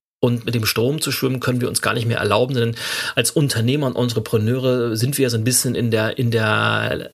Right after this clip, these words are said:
Situation, dass wir selber Dinge entwickeln müssen, dass wir selber sehr, sehr innovativ sein müssen. Das heißt, kritisches Denken heißt natürlich auch, uns selber kritisch auf den Prüfstand zu stellen und uns selber immer wieder neu zu erfinden und nicht zu bequem zu werden. Denn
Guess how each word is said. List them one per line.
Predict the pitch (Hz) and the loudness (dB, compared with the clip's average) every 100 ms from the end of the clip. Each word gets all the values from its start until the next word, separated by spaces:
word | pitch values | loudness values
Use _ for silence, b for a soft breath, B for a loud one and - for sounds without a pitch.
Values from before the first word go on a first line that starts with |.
| - | -4
Situation, | 113 143 151 117 - 120 131 139 143 135 | 0 0 2 0 0 2 2 0 -2 -2
dass | 117 - 123 | 0 0 0
wir | 113 | 0
selber | 110 123 120 | 0 0 0
Dinge | 107 123 113 117 | 0 0 0 -2
entwickeln | 110 98 - 110 107 | -2 -2 0 0 0
müssen, | 107 110 | -2 -2
dass | - | -2
wir | 120 | -2
selber | 110 120 120 | 0 0 0
sehr, | 117 | -2
sehr | 107 - | -2 0
innovativ | 143 135 113 110 - 151 - | 0 0 -2 -2 -2 0 0
sein | 104 104 | 0 -2
müssen. | 107 | -2
Das | 123 127 | -2 -2
heißt, | 127 - B B B | -2 -4 B B B
kritisches | - 147 170 160 127 | -2 0 0 -2 0
Denken | - 123 156 123 | 0 -2 -2 -2
heißt | 135 143 - | 0 0 -2
natürlich | 143 - 143 - | -4 -4 -2 -2
auch, | 127 - | -4 -2
uns | 185 196 214 - | 0 2 2 2
selber | - 196 214 147 | 4 2 2 -2
kritisch | - 165 143 - | -2 -2 -2 -2
auf | 123 - | -2 0
den | 120 | -2
Prüfstand | 117 135 131 - 123 123 | 0 0 0 -2 -2 -2
zu | 123 | -4
stellen | 135 139 | -2 -2
und | 127 | -2
uns | 156 131 | -2 2
selber | 139 160 156 | 2 2 0
immer | 196 180 170 | -2 -2 -2
wieder | 151 143 | 0 0
neu | 135 135 160 | 0 0 0
zu | - | 0
erfinden | - - 180 - | -2 0 -2 0
und | 135 | -2
nicht | 170 - | -2 -2
zu | - 208 208 | -2 0 0
bequem | 202 185 147 | -2 -2 -2
zu | - 127 | 0 0
werden. | 101 95 110 | 0 0 0
Denn | 113 | -2